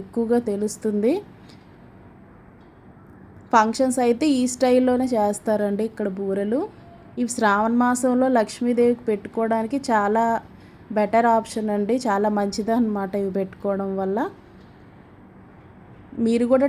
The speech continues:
ట్రై చేయండి ఈ శ్రావణ మాసంకి. మీకు నేను చేసే ప్రొసీజర్ అలానే నా మెథడ్ నచ్చినట్టయితే నాకు కామెంట్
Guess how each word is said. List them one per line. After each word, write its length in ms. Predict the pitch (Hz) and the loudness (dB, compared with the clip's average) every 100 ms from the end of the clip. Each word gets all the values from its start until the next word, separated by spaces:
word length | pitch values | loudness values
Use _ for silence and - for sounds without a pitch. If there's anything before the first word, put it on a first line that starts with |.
| 277 | 2
ట్రై 120 | 220 220 | 0 2
చేయండి 340 | 240 240 233 233 | 4 4 2 -2
ఈ 40 | 226 | -2
శ్రావణ 360 | 214 196 202 214 | -2 -2 -2 -2
మాసంకి. 520 | 214 208 214 208 233 349 415 - - - - - - 233 | -2 -2 -4 -4 -2 -4 -6 -16 -20 -20 -20 -20 -4 0
మీకు 160 | 240 233 | 2 2
నేను 140 | 233 233 226 | 0 2 2
చేసే 240 | 220 285 285 | 2 2 2
ప్రొసీజర్ 640 | 226 220 262 254 247 247 254 | 0 2 0 2 2 4 4
అలానే 300 | 220 220 247 247 | 4 2 2 0
నా 40 | 226 208 | 0 -2
మెథడ్ 340 | 196 226 240 226 | -2 0 2 0
నచ్చినట్టయితే 720 | 202 - 226 214 214 202 254 240 | -2 -4 -6 -2 -2 -2 -2 -4
నాకు 140 | - 196 | -6 -6
కామెంట్ 360 | 190 202 208 | -4 -2 -4